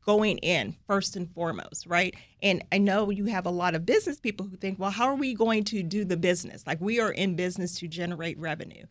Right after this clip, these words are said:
But compliance can't be separate and apart from revenue. And historically, compliance is kind of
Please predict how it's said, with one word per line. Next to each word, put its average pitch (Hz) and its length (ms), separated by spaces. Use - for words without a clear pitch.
But 196 160
compliance 208 600
can't 175 440
be 185 240
separate 190 500
and 170 140
apart 156 360
from 151 220
revenue. 160 500
And 170 140
historically, 208 720
compliance 196 720
is 165 80
kind 180 200
of 165 140